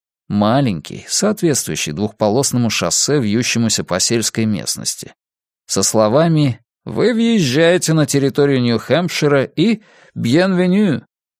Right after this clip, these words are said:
«Добро пожаловать», французский. Тишину нарушали только падающие с листьев капли дождя по обе стороны от дороги, да шелест крон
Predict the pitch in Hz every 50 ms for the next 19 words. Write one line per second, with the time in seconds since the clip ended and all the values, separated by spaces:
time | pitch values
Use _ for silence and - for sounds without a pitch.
0 | _ _ _ _ _ - - 95 117 143 170 - 175 160 147 113 107 95 87 82
1 | 78 78 - - - - - - - 101 104 104 101 - - - - - - -
2 | - - - - _ _ _ _ _ _ _ _ _ _ _ _ _ _ _ _
3 | _ _ _ - - 113 - 139 143 165 196 190 185 175 165 160 - - 165 165
4 | 165 165 156 131 131 _ - 175 180 175 165 - 175 151 156 _ 139 139 143 143
5 | 151 147 135 - - 127 117 - - - 127 135 127 - - 123 107 - - -
6 | 120 113 - - - 101 - 92 90 85 78 76 71 92 123 143 147 - 127 123
7 | 120 120 117 113 107 - - - 120 113 113 107 104 104 104 101 101 104 110 110
8 | 113 110 110 101 98 95 85 - - _ _ - 101 95 98 95 - - - -
9 | 85 - 80 76 - - - - 117 113 123 120 123 117